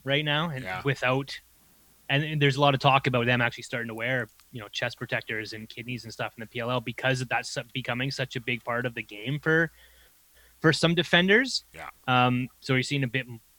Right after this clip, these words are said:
Speaker 1: a bit more of it, but yeah, this guy's soaking hundred kilometer an hour rubber balls on, on the nightly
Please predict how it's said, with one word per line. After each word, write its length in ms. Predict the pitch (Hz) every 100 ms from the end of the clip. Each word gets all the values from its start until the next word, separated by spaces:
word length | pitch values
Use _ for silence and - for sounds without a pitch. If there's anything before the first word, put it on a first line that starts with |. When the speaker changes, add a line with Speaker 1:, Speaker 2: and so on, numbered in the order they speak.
| -
Speaker 1:
a 80 | 123
bit 180 | 135
more 220 | 123 110 127
of 100 | 143
it, 100 | 151
but 100 | 160
yeah, 160 | 117
this 140 | 117 -
guy's 260 | 156 147
soaking 560 | - 151 139 147 139 135
hundred 280 | 131 139 135
kilometer 320 | 131 123 127
an 80 | 120
hour 420 | 117 117 113 107 - _ _ _ _ _ - -
rubber 360 | 120 120 123
balls 580 | 110 113 117 113 101 95 113
on, 320 | 107 104 104 _
on 200 | 120 113
the 80 | 110
nightly 540 | 113 113 123 117 101